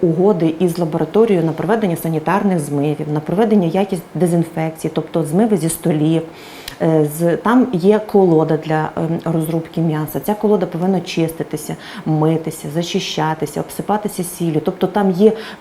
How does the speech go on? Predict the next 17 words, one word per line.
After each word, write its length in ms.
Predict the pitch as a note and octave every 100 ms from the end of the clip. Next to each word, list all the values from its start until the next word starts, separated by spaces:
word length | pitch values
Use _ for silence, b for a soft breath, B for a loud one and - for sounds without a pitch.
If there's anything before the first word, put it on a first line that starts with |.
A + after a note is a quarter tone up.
| -
певний 520 | A3 B3 G3 F3+ E3+
ряд 260 | F#3+ G3 F3 -
правил, 540 | - G#3+ D4 F4+ G3+ D#3 B B E3
яких, 440 | F3+ G3+ B3+ G3+
дотримуючись, 1040 | E3+ G#3+ - A#3+ F#4+ E4 A3 F3+ D3+ D3+ - B -
створює 560 | - - F3 C4 C#4 G3+
безпечні 540 | E3+ - G3+ - G3
умови 360 | G3 G3+ C4 F#3+ -
саме 220 | G#3 F#3+
для 180 | D#3+ D#3+
реалізації 640 | D#3 D3 F3+ F#3+ E3 D3+ D#3+
ось 80 | D#3+
там 260 | - E3 D#3+
м'яса 300 | F3+ G3 E3 E3
у 40 |
м'ясних 400 | E3+ D#3 - D#3+
павільйонах. 520 | D#3+ D3+ D3+ D3+ D3+